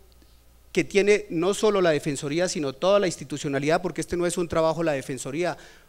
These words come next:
por cosas de la ley nos corresponde la mesa técnica, pero este es un trabajo de muchas instituciones, además de la unidad de víctimas, del D P S,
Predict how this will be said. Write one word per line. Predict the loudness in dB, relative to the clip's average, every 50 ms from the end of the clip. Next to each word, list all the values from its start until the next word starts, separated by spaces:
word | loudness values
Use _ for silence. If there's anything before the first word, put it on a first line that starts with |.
| _ _
por | -10 -10 -8
cosas | -4 -4 -2 -2 -2 0
de | 0 0
la | 0 0
ley | 0 0 0 0
nos | 0 -2 -4 -4
corresponde | -6 -6 -6 -6 -4 -2 -2 -2 0 0 0
la | 0 0 0
mesa | -2 -4 -4 -4 -2
técnica, | 0 0 0 0 -2 -6 -6 -8 -12 -12 -14 -20 -20 -20 -8 -2
pero | 0 2 2
este | 2 2 0 0
es | 0
un | 0 2
trabajo | 4 4 6 6 6 6 6
de | 6 6
muchas | 6 6 4 6 6 4 2 2
instituciones, | 0 -2 -2 -2 -2 0 4 4 6 6 6 4 2 0 -2
además | -4 -2 -2 -2 0 -2 0
de | 0 2
la | 2 2
unidad | 2 2 2 2 4 4 4
de | 4 4
víctimas, | 4 4 2 0 0 -2 0 0 0 0
del | -2 -4 -2
D | 0 0 2
P | 4 6 6 8 6 6
S, | 4 4 0 -2 -4